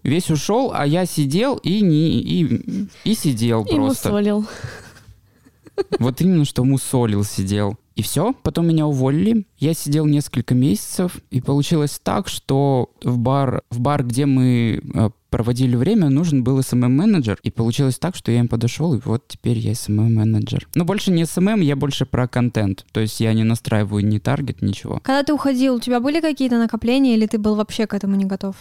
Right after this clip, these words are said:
Speaker 1: Вот я очень горжусь вами, что у вас были накопления в размере ста тысяч рублей. Я вообще такую сумму никогда в руках не держал.
Speaker 2: <laughs>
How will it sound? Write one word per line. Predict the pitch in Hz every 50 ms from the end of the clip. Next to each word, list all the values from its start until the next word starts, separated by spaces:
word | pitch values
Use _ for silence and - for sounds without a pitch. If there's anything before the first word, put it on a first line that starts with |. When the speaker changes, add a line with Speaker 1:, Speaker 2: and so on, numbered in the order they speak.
| - -
Speaker 1:
Вот | 117 110 -
я | 117
очень | 117 120 - 139
горжусь | 117 117 113 113 120 117 - -
вами, | 113 131 170 208
что | 180 - - - - 113 113
у | 110
вас | 98 113 113 110 110
были | 104 117 107 107
накопления | 107 107 98 - - - 107 117 143 185 202 160 113 101 98
в | 101
размере | 101 104 101 104 107 98
ста | 98 - - _ - 120 113 101
тысяч | - 107 101 - 110 107 - -
рублей. | 101 101 101 101 117 170 214
Я | 156 113 107
вообще | 110 110 - -
такую | - 117 - 113 110
сумму | - - 117 110 104
никогда | 104 101 - 107 107 98 104 107
в | 101
руках | 101 98 - 110 110 -
не | 117 107
держал. | 98 110 104 101 107 120 160 220 233
Speaker 2:
<laughs> | 226